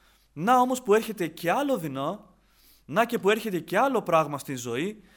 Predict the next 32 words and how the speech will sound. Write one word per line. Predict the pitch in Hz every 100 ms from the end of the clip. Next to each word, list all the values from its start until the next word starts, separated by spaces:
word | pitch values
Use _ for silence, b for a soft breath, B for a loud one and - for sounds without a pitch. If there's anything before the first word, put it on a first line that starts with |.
| B B -
να | 185 247
που | 247
έρχεται | 254 226 196
κάτι | 220 269 262
καινούριο | 196 190 175 233 339 269 190
και | 165 170
αναστατώνει, | 151 151 143 120 127 127 175 262 B B B B B
και | -
ενώ | 185 269
εκεί | 269 208
πέρα | 262 262 254
το | 185
όραμά | 233 220 233
μας | 226 202
ήταν | 214 208 190
τόσο | 269 294 247 160 B B B
κοντόφθαλμο, | 170 170 269 311 180 147 143 190 262 - _ _ _ _ _ _ _ _ _
τι | -
εννοώ, | 139 131 226 233 - _ _ _ _ _ _
να | 127
μπορέσει | 123 151 170
να | 156
φύγει | 135 180 170
αυτός | 160 185 175
ο | 156
ιός | 160 190
και | 175
προς | 170
στιγμήν | - 165 214
φαίνεται | - 240 262 214 165 254 302 -
ότι | 202 196
φεύγει. | 185 190 135 113